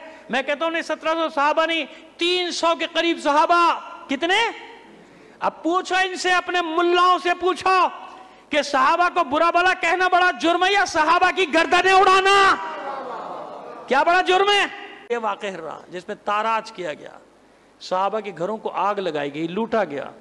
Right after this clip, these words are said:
सहाबियों की गर्दनों पे दा-, वो जलती हुई सील से मोहरें लगाई गई गुलामी की, ताकि निशान रहे। जनाब जाबिर इब्ने अब्दुल्ला अंसारी बुढ़ापे में उनकी गर्दन पे मोहर लगाई गई।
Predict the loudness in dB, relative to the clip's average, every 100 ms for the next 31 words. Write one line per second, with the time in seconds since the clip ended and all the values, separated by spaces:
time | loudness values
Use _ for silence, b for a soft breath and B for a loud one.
0 | -20 _ _ B B B B -6 -2 0
1 | -2 -4 -8 -10 -6 -4 -4 -4 -4 -2
2 | -2 -2 -6 -4 -2 -2 -2 -4 -4 -4
3 | -4 -6 -6 -6 -10 -4 -4 -4 -4 -4
4 | -4 0 2 2 0 -2 -4 -6 -6 -4
5 | -4 -4 -8 -12 -6 -6 -4 -8 -10 -4
6 | -2 -2 -4 -8 -8 B B B B -6
7 | -4 -2 -4 -4 -4 -2 -4 -6 -6 -8
8 | -10 -6 -6 -6 -6 -8 -8 -8 -6 -4
9 | -4 -4 -6 -10 -8 -4 -4 -4 -4 -4
10 | -4 -4 -2 -2 -2 -6 -10